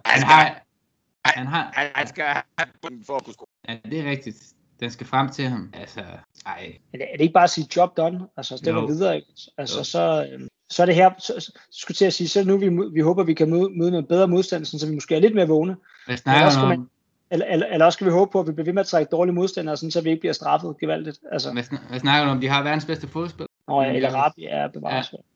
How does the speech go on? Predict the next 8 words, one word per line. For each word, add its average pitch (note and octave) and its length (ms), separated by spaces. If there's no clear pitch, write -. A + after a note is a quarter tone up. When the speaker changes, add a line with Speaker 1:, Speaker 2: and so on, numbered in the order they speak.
Speaker 3:
Jeg - 100
har C#3 80
glemt. D3 280
Jeg D3 60
har - 40
glemt. D3 380
Og E3 140
Sokrates. - 580